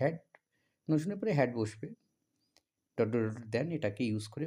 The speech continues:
বাক্যগুলোকে আমাদেরকে জয়েন করতে হবে। প্রথম বাক্য রয়েছে কি? She reached the school, the bell rang। সে স্কুলে পৌঁছেছে আর স্কুলে ঘন্টা বেজেছে। তাহলে no sooner did অথবা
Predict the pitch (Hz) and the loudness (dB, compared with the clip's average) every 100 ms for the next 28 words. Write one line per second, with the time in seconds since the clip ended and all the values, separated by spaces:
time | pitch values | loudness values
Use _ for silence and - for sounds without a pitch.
0 | 139 107 - 107 107 117 131 135 190 117 | -6 -8 -4 -4 -4 -6 -6 -6 -4 -2
1 | 95 95 _ - - - _ _ _ - | -2 -6 _ -20 -20 -20 _ _ _ -8
2 | 156 180 170 - 117 113 - 190 - 151 | -4 0 0 0 -2 -2 -8 -12 -2 0
3 | 135 127 - 117 113 - 196 139 113 107 | 2 -2 0 -2 -2 -8 -2 -2 2 0
4 | 101 98 101 - _ _ _ _ _ _ | 2 -4 -8 -18 _ _ _ _ _ _
5 | _ _ - 107 107 151 160 165 160 170 | _ _ 0 0 0 -2 0 0 -2 -4
6 | 220 220 160 - _ _ _ - - - | -4 -6 -8 -14 _ _ _ -6 -4 0
7 | 240 - 104 98 104 - - - _ _ | 0 2 0 -2 -8 -10 -18 -20 _ _
8 | - 120 107 147 151 175 175 - 113 104 | -8 -2 4 2 2 -2 -2 -6 -10 -2
9 | 175 147 104 - - _ _ _ _ _ | 0 0 -4 -14 -20 _ _ _ _ _
10 | 214 214 214 | -4 2 4